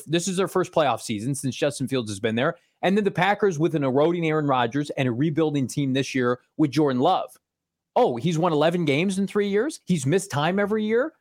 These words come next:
He's got more turnovers than touchdown passes? Uh, just say it out loud. You don't think the Bears are gonna quantify all of this and then they're gonna put the tape on? So, I, and it, again,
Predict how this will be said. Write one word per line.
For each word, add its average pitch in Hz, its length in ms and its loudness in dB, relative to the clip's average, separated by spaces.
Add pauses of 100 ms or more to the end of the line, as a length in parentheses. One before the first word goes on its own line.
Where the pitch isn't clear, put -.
(200)
He's 170 140 2
got 190 160 4
more 170 200 4
turnovers 208 640 0
than 254 140 0
touchdown 202 440 0
passes? 220 500 0 (500)
Uh, 190 220 0
just 208 180 -2
say 277 180 4
it 269 80 4
out 240 160 2
loud. 226 380 2 (180)
You 190 80 2
don't 330 120 4
think 370 120 0
the - 80 4
Bears 196 280 2
are 349 40 2
gonna 208 160 0
quantify 196 580 2
all 170 240 4
of 247 100 0
this 339 220 2
and 196 140 0
then 208 80 0
they're 208 100 0
gonna 208 140 2
put 233 160 0
the 226 80 -2
tape 214 280 2
on? 220 240 2
So, 170 340 4 (400)
I, 262 140 6 (160)
and 196 180 2
it, 196 180 0
again, 175 460 2